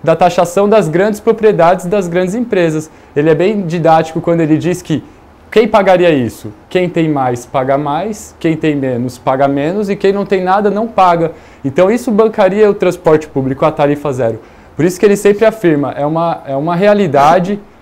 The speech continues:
é algo que não mudaria a lógica do sistema capitalista, mas que construiria uma cidade mais humana.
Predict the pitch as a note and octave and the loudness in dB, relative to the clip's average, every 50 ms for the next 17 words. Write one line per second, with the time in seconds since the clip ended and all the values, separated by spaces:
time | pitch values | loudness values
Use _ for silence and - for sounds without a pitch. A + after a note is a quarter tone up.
0 | - - - C3+ C#3+ D3+ D#3 D#3+ D#3+ F3+ F3 - F3 E3 E3+ F#3+ A3 A#3 A3 A#3 | -16 -4 0 2 4 4 4 4 2 0 -2 -2 -4 -2 0 2 2 2 2 0
1 | G#3 E3+ F#3+ F3 E3+ F#3 F#3+ F#3+ F#3 D#3+ D#3 D3+ C#3+ D3 D#3 D#3+ D#3+ - - D3 | 2 4 4 4 4 2 2 2 4 4 2 2 2 2 2 2 0 -2 -4 -4
2 | C#3+ C3 - C3 - - D3 D3 D3 C#3+ - C3+ - - - C#3+ C3+ D#3 F3+ F3 | -4 -6 -10 -12 -2 -2 0 0 0 -2 -2 -4 -4 0 -2 0 0 0 -2 -2
3 | - F#3+ F#3 F3+ F3+ F#3 - - F#3 F3 - F3 F3 F3 E3+ E3 F3+ F#3 F#3 F3 | -2 0 0 0 -2 -2 -4 -4 -4 -4 -2 0 2 2 2 2 2 0 -2 -4
4 | F3+ E3+ D#3 E3 E3 D#3 D#3 E3+ E3+ E3+ D#3+ E3+ F3 D#3+ D3 C#3 C3 B2+ B2+ A#2+ | -4 -2 0 0 0 0 0 -2 -2 -2 -2 -2 -2 -2 -2 -2 -4 -4 -6 -8
5 | A#2+ | -10